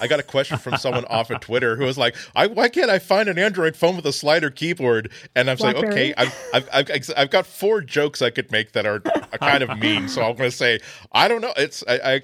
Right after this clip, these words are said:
Speaker 1: I, so I actually looked around, and apart from the BlackBerry, I can only find, like, a whole bunch of, like, four-year-old, but now they're sold in a blister pack, and you can get it for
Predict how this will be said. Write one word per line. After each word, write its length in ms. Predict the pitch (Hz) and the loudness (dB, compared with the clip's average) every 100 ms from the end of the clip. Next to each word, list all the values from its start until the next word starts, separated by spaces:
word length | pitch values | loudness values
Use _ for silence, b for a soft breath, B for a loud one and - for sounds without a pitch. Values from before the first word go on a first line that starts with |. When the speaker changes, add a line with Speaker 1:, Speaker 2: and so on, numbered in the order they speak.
| - | 2
Speaker 1:
I, 180 | 139 143 | 2 2
so 140 | 151 | 0
I 40 | 147 | 0
actually 280 | 175 - | 0 -2
looked 200 | 175 170 | -4 -4
around, 320 | 170 135 156 143 | -4 0 0 -2
and 80 | |
apart 260 | 117 - 143 | -4 -4 -6
from 120 | 160 | -6
the 40 | 131 | -6
BlackBerry, 600 | 117 135 - 110 101 95 B B _ - | -2 -2 -2 -2 -2 -6 B B _ -2
I 100 | 117 | -2
can 140 | 147 | -2
only 140 | 143 | -6
find, 460 | 135 143 135 135 127 | -4 -2 0 -2 -2
like, 200 | 120 110 | -4 -2
a 40 | |
whole 140 | 110 127 | -2 0
bunch 320 | 131 123 123 | 0 -2 -2
of, 340 | 110 107 95 - | -4 -4 -8 -6
like, 300 | 104 95 - _ _ _ _ _ | -4 -4 -8 _ _ _ _ _
four-year-old, 1300 | 117 120 120 117 98 104 110 107 - 107 107 107 92 | -2 0 0 -4 -6 -4 -2 -4 -4 -4 -4 -6 -8
but 100 | 107 | -8
now 180 | 101 101 | -4 -4
they're 120 | 104 | -4
sold 320 | 98 110 104 98 | -6 -6 -6 -6
in 80 | |
a 40 | 95 | -8
blister 320 | 101 104 107 | -8 -8 -10
pack, 360 | - 98 101 - | -6 -6 -6 -8
and 80 | |
you 40 | 92 | -10
can 40 | |
get 120 | 95 92 | -8 -8
it 40 | |
for 220 | 98 95 | -12 -14